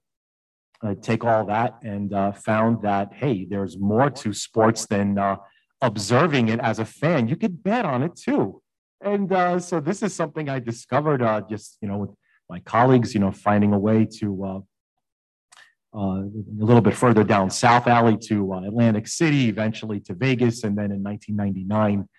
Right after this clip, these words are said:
I saw the, the wonders of the sports books that were out here in Nevada. Uh, and that changed everything for me. Uh, I ended up moving out to Vegas in two thousand four,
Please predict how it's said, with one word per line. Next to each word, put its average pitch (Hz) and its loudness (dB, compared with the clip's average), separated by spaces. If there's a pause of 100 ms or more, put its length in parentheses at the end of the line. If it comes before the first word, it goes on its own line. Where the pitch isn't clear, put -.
(280)
I 110 -2
saw 107 2
the, 104 -2
the 107 -2
wonders 113 2
of 101 -4
the 107 -4
sports 110 -4
books - -8
that 104 -6
were 104 -4
out 107 0 (140)
here 107 -4
in 98 2
Nevada. 98 0 (560)
Uh, 95 -6
and 101 0
that 147 6
changed 185 4
everything 120 4
for - -10
me. 85 -12 (280)
Uh, 95 -4 (100)
I 107 -4
ended 113 6
up 110 4
moving 113 4
out 107 0
to 101 0
Vegas 107 -2
in 98 -14
two - -2
thousand 110 2
four, 135 0